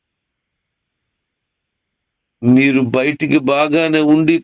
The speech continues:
పంజరములో ఉండేటువంటి ఆ యొక్క పక్షుల్లాగా మీ హృదయం అంతా కూడా కపటంతో నిండిపోయింది. మీకు డబ్బు ఉందనే కదా ఇది,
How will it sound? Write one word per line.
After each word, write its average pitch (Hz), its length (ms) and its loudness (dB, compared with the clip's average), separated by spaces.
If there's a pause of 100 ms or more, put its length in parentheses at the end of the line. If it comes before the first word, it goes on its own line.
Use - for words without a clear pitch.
పంజరములో 165 640 0 (100)
ఉండేటువంటి 165 580 -2 (760)
ఆ 143 140 2 (140)
యొక్క 143 240 -4 (380)
పక్షుల్లాగా 180 920 0 (460)
మీ 151 120 0
హృదయం 151 460 2
అంతా 233 400 0
కూడా 190 260 -4 (160)
కపటంతో 196 600 -2
నిండిపోయింది. 151 880 0 (2250)
మీకు 123 260 0 (120)
డబ్బు 120 320 -2
ఉందనే 156 400 0 (100)
కదా 151 240 -2 (140)
ఇది, 160 200 0